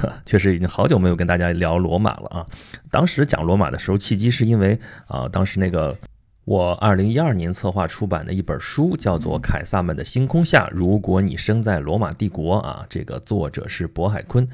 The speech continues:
当时这本书是准备要再版啊，当时还做了众筹，但是后来呢，众筹没有成功，所以罗马也没有接着再往下讲。但是呢，经常有朋友留言说：“你罗马系列还讲不讲了？再来两期呗。”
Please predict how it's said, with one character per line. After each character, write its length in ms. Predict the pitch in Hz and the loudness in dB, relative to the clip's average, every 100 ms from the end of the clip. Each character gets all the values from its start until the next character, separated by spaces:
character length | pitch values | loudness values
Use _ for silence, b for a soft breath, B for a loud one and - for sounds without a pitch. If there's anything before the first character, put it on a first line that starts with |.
| B B B - | B B B -2
当 220 | 92 101 | 2 2
时 180 | - 90 | 0 0
这 140 | 107 | 2
本 140 | 85 | 0
书 180 | 82 - | -2 -4
是 140 | 92 90 | -4 -4
准 180 | - | -4
备 80 | - | -2
要 100 | 101 | 0
再 200 | 127 208 | 2 2
版 200 | 180 - - b b | 0 -6 -16 b b
啊， 140 | - - | -12 -6
当 140 | 90 | -4
时 80 | 90 | -2
还 100 | 87 | 0
做 140 | 87 | 0
了 80 | 95 | 2
众 180 | 85 95 | 4 2
筹， 340 | - 80 90 - | 2 0 0 2
但 140 | 90 | 0
是 120 | 92 95 | 2 0
后 200 | 147 143 | 2 4
来 100 | 127 | 6
呢， 580 | 151 147 139 135 127 123 | 6 6 6 4 4 2
众 120 | 95 | 2
筹 120 | 90 | 0
没 100 | 85 | 0
有 60 | 80 | -2
成 180 | - 80 | -4 -6
功， 180 | 71 98 120 - _ | -6 -6 -10 -20 _
所 160 | _ 95 | _ 0
以 40 | |
罗 160 | 85 87 | 2 2
马 160 | 98 90 | 2 2
也 80 | |
没 100 | 85 | 0
有 100 | 92 | 0
接 140 | 90 110 | 2 2
着 80 | 101 | 4
再 100 | 98 | 2
往 120 | 78 | 0
下 160 | 117 | -4
讲。 200 | 107 - - - 90 B B B | -4 -6 -8 -10 -12 B B B
但 120 | 156 | 2
是 100 | 175 | 4
呢， 160 | 180 165 | 4 4
经 220 | 160 208 | 2 -2
常 180 | 202 127 | 2 2
有 100 | 92 | 2
朋 140 | 80 | 2
友 80 | 95 | 2
留 160 | 90 92 | 4 2
言 160 | 90 | 2
说 180 | 101 120 | 0 0
：“你 80 | 117 | 0
罗 140 | 98 160 | 2 2
马 400 | 185 101 95 104 | 2 2 0 0
系 200 | - 185 | 0 0
列 340 | 160 120 104 | 2 4 2
还 160 | 110 - | 0 0
讲 180 | - | 2
不 60 | 110 | 2
讲 180 | 175 92 | 0 -2
了？ 280 | 69 - 98 | -4 -4 -4
再 100 | 147 | -2
来 120 | 143 | 0
两 140 | 220 | 0
期 160 | 101 - | 0 2
呗。” 220 | 107 98 | 2 0